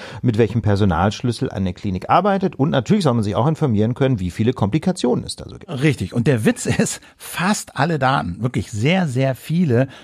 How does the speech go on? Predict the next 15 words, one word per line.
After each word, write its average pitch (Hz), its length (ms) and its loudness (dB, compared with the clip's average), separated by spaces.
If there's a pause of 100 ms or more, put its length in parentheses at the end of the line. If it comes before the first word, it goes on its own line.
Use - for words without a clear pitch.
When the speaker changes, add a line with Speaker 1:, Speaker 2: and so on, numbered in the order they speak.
(120)
Speaker 2:
müssen 160 520 4
die 117 160 -2
Kliniken 151 720 2
heute 139 540 2
schon 127 320 0
melden. 120 360 2 (340)
Das - 420 -2
machen 143 340 2
sie 151 280 -2
im 147 320 0
Rahmen 117 340 2
dieser 120 300 2
sogenannten 139 720 2
und 113 240 0
verpflichtenden 120 1080 0